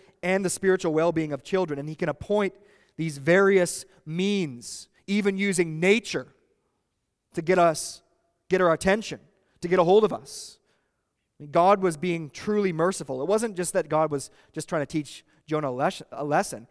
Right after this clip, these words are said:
He was actually being kind to Jonah. But he also had in mind, Jonah, I am going to use this to erode your sin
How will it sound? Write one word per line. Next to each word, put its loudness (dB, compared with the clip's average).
He -8
was -4
actually -4
being -6
kind -6
to -10
Jonah. -10
But -6
he -8
also -2
had -2
in -10
mind, -6
Jonah, -6
I -12
am -10
going -8
to -8
use -4
this -10
to -8
erode -6
your -14
sin -6